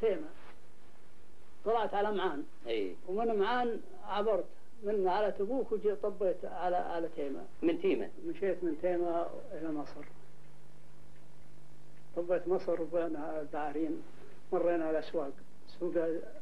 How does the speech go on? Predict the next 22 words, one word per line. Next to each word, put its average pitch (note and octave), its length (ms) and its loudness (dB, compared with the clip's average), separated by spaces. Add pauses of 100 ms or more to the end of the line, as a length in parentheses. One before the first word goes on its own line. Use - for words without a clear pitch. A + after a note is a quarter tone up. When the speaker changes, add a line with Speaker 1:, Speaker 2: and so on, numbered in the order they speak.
(240)
Speaker 1:
الز-، D#3+ 120 -2
أول F3 360 4
ما E3 140 2
دخلنا E3 380 2
مصر E3 340 0 (760)
مرينا E3 520 2
الزقازيق، D3+ 540 0 (1040)
ومن F3 120 6
الزقازيق E3+ 600 4
بلبيس، D3+ 480 2 (760)
ومن F3 260 4
بلبيس E3+ 460 2
مبابة، D#3 440 0 (440)
ومن E3+ 200 4
مبابة E3+ 340 4
الجيزة. D3 400 0 (840)
هذه F3 500 2 (100)
الزقازيق D#3+ 240 2
Speaker 2:
الزقازيق. - 400 2
Speaker 1:
سوقها F3+ 420 2
الاثنين، E3+ 480 2 (1400)
و-، - 60 2